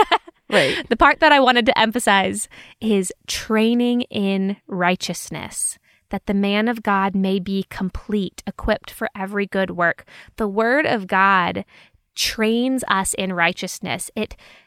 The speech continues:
Speaker 2: helps us to become righteous by the power of the Holy Spirit through the Word of God.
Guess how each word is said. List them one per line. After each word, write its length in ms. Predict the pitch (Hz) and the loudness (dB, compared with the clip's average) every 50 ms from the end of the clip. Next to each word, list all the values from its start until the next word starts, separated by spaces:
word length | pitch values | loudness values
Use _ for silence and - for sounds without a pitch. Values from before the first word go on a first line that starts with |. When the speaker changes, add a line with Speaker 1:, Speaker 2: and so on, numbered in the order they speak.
| _ _ _ | _ _ _
Speaker 2:
helps 400 | _ - - 233 254 - - - | _ -4 2 2 2 2 2 0
us 140 | 277 - - | -2 -2 -2
to 160 | - - 247 | -4 -4 -4
become 1000 | 202 - 226 220 - - - - - - 226 220 220 220 226 233 233 233 240 226 - - - _ - | -2 -2 -4 -6 -6 -8 -12 -12 -8 -2 0 2 4 4 4 2 2 0 -2 -4 -8 -16 -20 _ -6
righteous 640 | 196 196 190 208 208 - - 190 175 - - 202 | 0 2 2 2 2 -2 -4 -4 -4 -4 -6 -8
by 280 | - - 190 202 226 240 | -6 -2 2 2 2 2
the 80 | 254 - | 2 -2
power 380 | - - 208 202 202 196 190 - | -2 0 0 2 2 0 0 0
of 140 | - 196 180 | -2 -2 0
the 100 | 202 196 | -2 -2
Holy 260 | 190 196 185 185 185 | 0 0 0 -2 -2
Spirit 480 | 185 - - - 190 180 175 165 - - - | -4 -6 -8 -6 -2 -2 -2 -2 -4 -6 -8
through 160 | - 202 196 | -6 -6 -4
the 80 | 185 190 | -2 -2
Word 240 | 175 180 175 175 185 | -2 -2 -2 -2 -4
of 100 | 180 - - | -6 -6 -6
God. 480 | 151 151 160 156 - - - - 220 | -2 0 0 0 0 0 -2 -4 -8